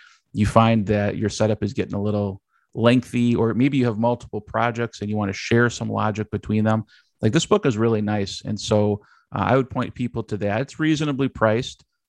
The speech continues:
In fact, as we were kind of thinking about this episode, I reached out to the author of the book just, just to see, you know, like, "Hey, uh, we're thinking about mentioning this on our next podcast. Um, you got any good deals or <laughs> anything like that?" So,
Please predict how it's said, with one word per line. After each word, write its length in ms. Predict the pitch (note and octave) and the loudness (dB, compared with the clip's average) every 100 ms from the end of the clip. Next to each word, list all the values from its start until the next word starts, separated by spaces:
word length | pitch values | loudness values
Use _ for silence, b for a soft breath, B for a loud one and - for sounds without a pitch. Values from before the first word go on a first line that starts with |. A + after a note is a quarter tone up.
| _ _ _ - | _ _ _ -4
In 60 | A#2+ | 4
fact, 220 | D3 C3 | 4 4
as 200 | C3 B2 | 0 2
we 120 | C#3 | 0
were 280 | C3 A2+ G2+ _ _ - | 2 0 -2 _ _ -4
kind 160 | B2 | 0
of 80 | G#2+ | 0
thinking 360 | - - D3+ B2+ | -2 -6 -2 -2
about 320 | G#2 A2 E2+ | 0 -2 -2
this 160 | G#2 | -6
episode, 500 | - A#2 A2+ - G#2+ | -4 -2 -2 -2 -2
I 60 | G2 | 0
reached 400 | G#2+ A#2+ C3+ - | 0 -2 -2 0
out 240 | A2 G2 | 0 0
to 80 | - | -6
the 100 | G2+ | -4
author 300 | G2 G#2+ - | -2 -2 0
of 100 | G2+ | 0
the 80 | G#2 | 0
book 260 | G#2 G#2+ - | 0 -2 -2
just, 240 | C#3+ - | -6 -6
just 220 | - F4+ - | -4 -4 0
to 80 | |
see, 180 | F3+ A2 | 0 2
you 140 | G#2+ A2 | 2 2
know, 120 | G2 | 2
like, 160 | G#2+ | 0
"Hey, 240 | G3+ F3 G#2+ b b b - | 2 0 -2 b b b 0
uh, 200 | G#2+ - G1+ | 2 0 -12
we're 200 | - A#2+ | -6 -2
thinking 260 | B2 D3 C3 | 0 2 2
about 220 | A#2 A2+ | 2 0
mentioning 460 | A2 A2+ - A2 A2 | 0 -4 -6 -6 -4
this 220 | G#2+ G#2+ | -4 -4
on 120 | G#2+ | -4
our 80 | G#2 | -4
next 260 | G2+ - - | -4 -6 -4
podcast. 800 | G2 G2+ - G#2 G2+ - - | -2 -2 2 2 2 -2 -8
Um, 300 | F#2 F#2 F2+ _ _ | -4 -4 -6 _ _
you 100 | D3 | 4
got 140 | B2 G#2+ | 6 6
any 120 | G#2 | 4
good 200 | G2+ G2+ | 2 0
deals 300 | G#2 G#2+ A2 | 2 2 2
or 60 | F#3+ | 2
<laughs> 60 | |
anything 300 | - - C3+ | 2 2 2
like 200 | C3 A2 | 2 0
that?" 240 | A#2 A#2+ A#2 | 2 0 0
So, 260 | C#3 B2 | 0 0